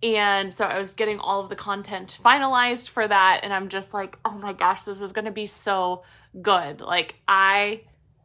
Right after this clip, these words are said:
like, I was kind of, like, turned on by it. Like, I'm, like, so excited about it. I'm just, like, fired up, ready to support as many women as possible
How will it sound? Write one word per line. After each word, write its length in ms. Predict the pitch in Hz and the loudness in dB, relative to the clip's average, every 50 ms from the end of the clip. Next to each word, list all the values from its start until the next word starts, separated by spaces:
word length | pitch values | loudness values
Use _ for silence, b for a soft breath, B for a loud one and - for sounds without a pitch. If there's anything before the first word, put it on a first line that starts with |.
| _ _ _ _ _ _ _ - | _ _ _ _ _ _ _ -4
like, 220 | - 196 196 185 - - | 0 0 0 0 0 0
I 140 | - 208 | 2 2
was 120 | 214 233 233 | 2 0 -4
kind 300 | - - - 220 208 214 | -8 -8 -8 -6 -6 -6
of, 100 | 202 196 | -8 -6
like, 320 | 185 180 180 185 - _ | -8 -10 -10 -10 -14 _
turned 360 | - - - 226 196 185 170 | -16 -10 -6 -6 -4 -2 -2
on 180 | 170 165 - - | -2 -2 -2 -4
by 140 | - - - - | -6 -6 -6 -4
it. 140 | - - - | -6 -4 -2
Like, 200 | - 185 185 196 | -2 0 4 4
I'm, 120 | 208 208 | 2 2
like, 200 | 208 196 170 - | 2 0 -2 -2
so 380 | - - - 285 233 196 196 214 | -6 -4 4 6 6 6 6 4
excited 600 | - - 220 - - - 208 180 175 170 123 101 | 0 -2 -6 -4 2 4 4 4 4 0 -6 -6
about 300 | 123 175 165 101 104 113 | -4 -2 -2 -2 -2 -2
it. 100 | 87 69 | -4 -6
I'm 140 | - 202 196 | -6 -8 -6
just, 240 | 190 190 190 - | -8 -8 -6 -2
like, 200 | 208 185 170 - - B B B B B B B | 0 0 0 0 -4 B B B B B B B
fired 440 | - 277 254 269 285 294 294 277 254 | 8 8 10 10 8 6 4 2 2
up, 280 | 226 214 208 202 202 - - | 4 4 4 2 0 -4 -4
ready 580 | - 214 220 226 226 226 220 226 240 254 262 262 | 0 0 2 4 6 6 6 6 4 0 -2 -6
to 180 | - 269 269 247 | -6 -8 -8 -8
support 800 | 254 - 262 233 226 226 - - - 233 214 202 202 208 202 - | -6 -4 -4 -4 -4 -6 -10 -12 -6 -4 -4 -2 -2 -2 -2 0
as 220 | - 214 208 190 196 | 0 -2 -2 -2 -6
many 240 | 208 208 208 220 233 | -6 -4 -4 -2 -2
women 300 | 233 226 214 208 214 190 | -2 -4 -4 -4 -8 -10
as 160 | 185 - - | -10 -14 -14
possible 760 | - - 214 196 202 202 - 220 202 208 202 196 196 196 B | -4 -2 0 0 0 -2 -4 -8 -4 -2 -2 -2 -2 -2 B